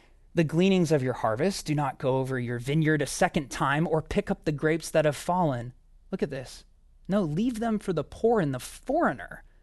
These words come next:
I am the Lord your God." Now, you might be like me and have no idea about agricultural societies, but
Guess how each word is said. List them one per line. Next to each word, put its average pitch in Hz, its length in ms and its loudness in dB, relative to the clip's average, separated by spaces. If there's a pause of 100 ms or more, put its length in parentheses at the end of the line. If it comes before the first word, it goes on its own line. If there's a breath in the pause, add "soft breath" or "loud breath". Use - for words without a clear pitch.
(440)
I 165 200 2
am 185 200 6
the 170 100 4
Lord 139 320 2
your 123 120 -6
God." 117 400 -6 (600)
Now, 156 380 2
you 175 120 2
might 160 240 2
be 143 180 0
like 139 260 0
me 143 200 -2 (180)
and - 80 -16
have 123 140 -6
no 156 240 2
idea 170 340 4
about 127 220 0
agricultural 139 680 -4
societies, 135 720 -4
but 143 220 0